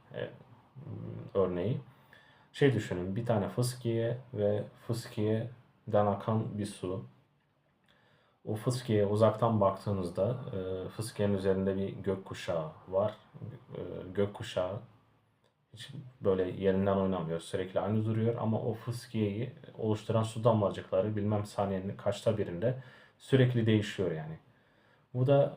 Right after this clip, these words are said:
o gökkuşağı topl-, toplum bilincini temsil ederken fıskiyedeki o su damlacıkları da o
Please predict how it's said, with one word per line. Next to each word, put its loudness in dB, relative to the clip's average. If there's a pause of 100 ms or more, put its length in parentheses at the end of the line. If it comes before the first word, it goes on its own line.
(100)
o 0
gökkuşağı 4
topl-, -6 (280)
toplum 2
bilincini 4
temsil -2
ederken 2 (280)
fıskiyedeki -2
o 0
su -6
damlacıkları 4
da 0
o -6